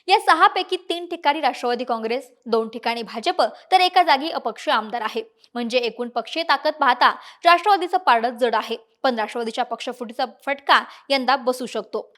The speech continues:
आता या ठिकाणी शरद पवारांनी निवडणूक लढवावी असा सूर दर निवडणुकीला असतो, जो यंदाही दिसून येतोय.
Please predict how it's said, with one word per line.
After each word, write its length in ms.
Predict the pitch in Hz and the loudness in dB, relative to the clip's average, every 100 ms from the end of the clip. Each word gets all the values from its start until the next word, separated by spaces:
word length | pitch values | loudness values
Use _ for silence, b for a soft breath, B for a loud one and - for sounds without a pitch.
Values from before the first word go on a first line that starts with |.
| - | 0
आता 140 | 349 | 2
या 200 | 415 392 | 6 6
ठिकाणी 380 | 415 403 349 370 | 6 0 -2 -4
शरद 300 | 381 294 320 | -4 -2 -2
पवारांनी 440 | 311 277 277 269 | 0 -2 -2 -4
निवडणूक 380 | 302 247 240 262 | -6 -8 -8 -6
लढवावी 440 | 233 220 311 285 214 b - | -6 0 0 0 -4 b -6
असा 200 | 262 311 | 0 0
सूर 260 | 302 262 | 0 -8
दर 220 | 277 240 277 | -6 -2 -2
निवडणुकीला 600 | 262 233 220 208 233 226 | -2 -6 -6 -6 -2 -2
असतो, 400 | 226 262 277 _ | -2 -8 -8 _
जो 80 | 226 | -6
यंदाही 380 | 220 208 214 233 | -4 -4 -4 -6
दिसून 300 | 247 277 359 | -6 -6 -6
येतोय. 280 | 349 339 320 | -6 -2 -4